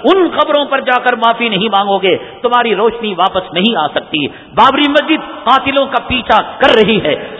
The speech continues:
سہراب الدین قاتلوں کا پیچھا کر رہا ہے، عشرت جہاں قاتلوں کا، عصمت کے لٹیروں کا پیچھا کر رہی ہے۔ ولیانہ کا فساد، گجرات کا فساد اور جو ہے کشمیر کا فساد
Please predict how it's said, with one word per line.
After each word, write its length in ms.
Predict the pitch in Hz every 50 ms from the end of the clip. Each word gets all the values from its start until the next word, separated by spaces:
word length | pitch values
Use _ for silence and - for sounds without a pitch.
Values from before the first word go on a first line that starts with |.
| -
سہراب 380 | 285 269 226 269 294 302 311 311
الدین 420 | 285 247 339 349 359 359 339 262
قاتلوں 640 | - - - - - 247 285 277 - 294 302 311 269
کا 140 | 220 269 269
پیچھا 300 | - 277 247 - 254 220
کر 200 | - - 254 262 233
رہا 240 | 180 180 196 214
ہے، 420 | 202 202 220 175 131 - - - -
عشرت 500 | - 311 - - 311 311 285 180 165 254
جہاں 500 | 254 254 269 262 214 156 - - - -
قاتلوں 420 | 254 302 294 294 311 302 320 320
کا، 440 | 285 - 269 240 - - - - -
عصمت 500 | - 285 - - 254 311 349 339 - -
کے 120 | 330 320
لٹیروں 480 | 330 330 330 - 320 330 320 311 302 277
کا 160 | - 277 262 254 -
پیچھا 280 | 262 277 - - 233
کر 180 | 220 - - 220
رہی 280 | 190 165 180 196 240 226 165 175
ہے۔ 320 | 185 151 - - - - - 196
ولیانہ 380 | 269 277 262 294 302 302 311
کا 280 | 320 320 320 330 320 -
فساد، 720 | 302 294 - 330 339 339 339 330 339 339 - - - - -
گجرات 480 | 311 226 285 311 330 330 320 330 - 311
کا 180 | 302 - 285
فساد 360 | 269 - 285 311 330 339 311 220 226 - - - -
اور 360 | 202 247 285 302 294 285 269
جو 160 | 226 - 262
ہے 260 | 233 254 240 247 - 226
کشمیر 300 | 170 165 202 240 254 226
کا 120 | - 220
فساد 440 | 202 - 180 170 - 196 220 208 170